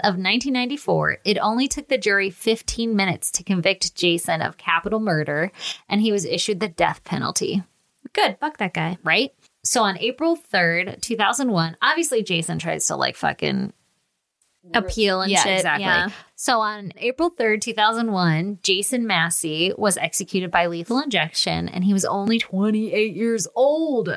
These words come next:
Speaker 2: Whoa.
Speaker 1: They wasted no fucking time putting his ass to
Speaker 2: Good.
Speaker 1: death.
Speaker 2: Fuck that guy.
Speaker 1: Right?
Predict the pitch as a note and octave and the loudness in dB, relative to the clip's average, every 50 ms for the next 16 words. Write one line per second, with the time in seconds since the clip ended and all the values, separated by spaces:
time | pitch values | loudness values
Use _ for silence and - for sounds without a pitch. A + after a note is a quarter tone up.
0 | - D3+ - - G3 G#3+ A3+ A#3 A#3 A#3 G#3+ G3 F#3+ F#3 - - - C4 - _ | -8 -10 -10 -4 -2 0 2 2 2 2 0 -2 -4 -8 -10 -12 -12 -14 -16 _
1 | _ - A3+ C4+ D4+ E4+ D#4+ D4+ - A3 G3 F#3+ G#3 A#3+ - - - B3+ A#3+ A#3 | _ 2 2 4 4 2 0 0 0 0 0 2 0 0 -2 -2 -2 -2 -2 -2
2 | - G#3 G3 F3 - A3 G#3+ G3 E3+ E3+ E3+ G#3+ F3 E3+ G3 G#3 F3 E3+ D#3 C#3 | -2 -4 -2 0 0 2 2 2 2 0 0 -2 -2 0 0 0 2 4 4 4
3 | D3 E3 - - - - F#3 D#3+ - F3+ F#3+ - _ - - G#3 D4 D#4 A3+ F3+ | 2 0 -2 -4 -4 -4 -4 -4 -4 -4 -6 -10 _ -4 0 0 0 0 0 0
4 | - E3+ D3+ D3+ E3+ - - _ _ _ _ _ _ _ - C4+ D#4+ - - F#3 | 2 2 2 2 0 -2 -8 _ _ _ _ _ _ _ 0 0 0 0 0 -2
5 | E3+ F#3 - - F3+ F3 F3+ F3+ G#3 G3+ - - E3+ E3 F3 G#3 B3+ C4+ - | -2 -2 0 -2 -2 0 0 -2 -2 -2 -2 -2 0 2 4 4 2 2 0